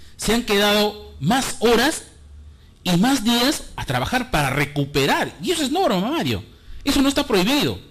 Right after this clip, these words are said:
Es más, Mario, la gente,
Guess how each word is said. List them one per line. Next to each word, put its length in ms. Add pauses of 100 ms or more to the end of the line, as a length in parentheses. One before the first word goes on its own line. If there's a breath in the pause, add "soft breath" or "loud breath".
(640 soft breath)
Es 260
más, 320
Mario, 360 (960 soft breath)
la 140
gente, 600